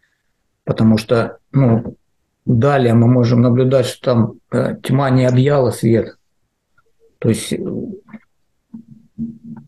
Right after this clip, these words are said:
а, видимо, какое-то тоже противление было, что ли.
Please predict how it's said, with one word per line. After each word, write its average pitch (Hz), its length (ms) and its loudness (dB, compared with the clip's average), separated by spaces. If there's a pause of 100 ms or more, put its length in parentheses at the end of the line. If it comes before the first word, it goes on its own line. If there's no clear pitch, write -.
а, 104 240 0
видимо, 120 360 0
какое-то 123 380 0
тоже 139 300 0
противление 131 680 0
было, 113 300 2
что - 200 -4
ли. 110 200 -2